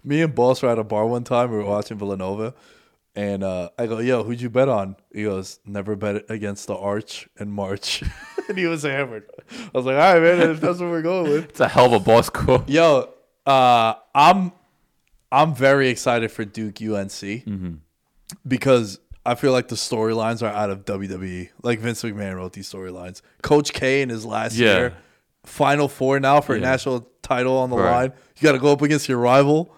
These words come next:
Speaker 2: It's a hell of a story.
Speaker 1: That is what?
Speaker 2: Yeah, yeah.
Speaker 1: Everything is wrestling,
Speaker 2: Right.
Speaker 1: bro. I'll be tuning into
Speaker 2: Yeah.
Speaker 1: that shit.
Speaker 2: The, uh, the only thing I'm saying is just, like, North Carolina fully deserve, like, people think North Carolina had a weak draw. I'm like, "No, first off,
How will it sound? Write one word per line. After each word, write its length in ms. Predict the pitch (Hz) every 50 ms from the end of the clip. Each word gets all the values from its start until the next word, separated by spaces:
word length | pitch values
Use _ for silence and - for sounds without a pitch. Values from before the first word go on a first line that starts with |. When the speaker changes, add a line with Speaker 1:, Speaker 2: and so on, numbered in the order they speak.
| _
Speaker 2:
It's 180 | - 85 - -
a 60 | 101
hell 180 | 85 104 110 107
of 60 | 98
a 40 | 92
story. 360 | - - - 95 92 92 87
Speaker 1:
That 260 | 170 165 175 175 175
is 300 | 165 160 151 139 127 127
what? 520 | 143 143 147 185 247 254 262 254 247 254 254
Speaker 2:
Yeah, 180 | 202 196 185 180
yeah. 140 | 175 190 202
Speaker 1:
Everything 320 | 208 214 240 - 233 226
is 200 | 220 208 190 165
wrestling, 440 | 160 175 190 220 - - 196 180 165
Speaker 2:
Right. 100 | 110 104
Speaker 1:
bro. 140 | 170 175 175
I'll 160 | 165 165 190
be 120 | 196 220
tuning 300 | 202 - - 208 190 185
into 100 | 180 185 131
Speaker 2:
Yeah. 80 | 120
Speaker 1:
that 260 | 147 156 175 208 196 -
shit. 280 | - - 170 175 -
Speaker 2:
The, 200 | 139 160 156 151
uh, 80 | - 151
the 100 | 156 175
only 120 | 185 185
thing 100 | - 190
I'm 80 | 170 151
saying 240 | - 180 165 160 147
is 60 | 139
just, 160 | 151 139 -
like, 180 | 151 127 101 - _ _ _ _ - _ _ _ _ _ _ _
North 280 | - 123 139 170 170 -
Carolina 240 | - 175 160 147 123
fully 260 | - - - 156 185
deserve, 320 | 190 117 110 113 127 107 98
like, 240 | 113 110 104 - -
people 160 | 143 139 120
think 140 | - 117 113
North 200 | 113 113 - -
Carolina 520 | 131 117 113 113 107 101 101 101 95 92
had 120 | 95 101 95
a 60 | 92
weak 240 | 90 92 113 101 87
draw. 180 | - - 104
I'm 60 | 92 98
like, 120 | 101 98
"No, 220 | 98 110 113 101 85
first 260 | - - 127 120 -
off, 200 | - 95 85 -